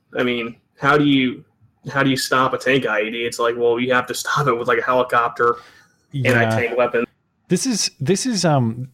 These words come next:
Speaker 2: I wish I had a good answer for questions like this, 'cause I was thinking about this earlier today,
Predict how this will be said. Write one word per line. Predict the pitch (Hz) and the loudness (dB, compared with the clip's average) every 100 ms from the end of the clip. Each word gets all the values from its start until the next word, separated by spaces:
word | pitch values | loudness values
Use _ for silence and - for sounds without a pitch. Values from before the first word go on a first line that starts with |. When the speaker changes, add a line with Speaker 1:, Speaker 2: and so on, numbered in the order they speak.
| _ _ _ - | _ _ _ -6
Speaker 2:
I | 139 | -2
wish | 156 165 | 0 2
I | |
had | 147 | 2
a | 101 | 2
good | 107 | 0
answer | 90 92 - | 0 -2 -4
for | 87 90 | -6 -6
questions | - 90 - - - | -8 -10 -10 -10 -10
like | 113 - | -10 -8
this, | 87 - | -8 -6
'cause | 120 | -2
I | 185 | -2
was | 185 | 0
thinking | 190 | 0
about | 156 127 | 0 0
this | - - | -2 -2
earlier | 101 90 | 0 0
today, | - 82 76 110 92 80 82 | -4 -8 0 2 2 0 -6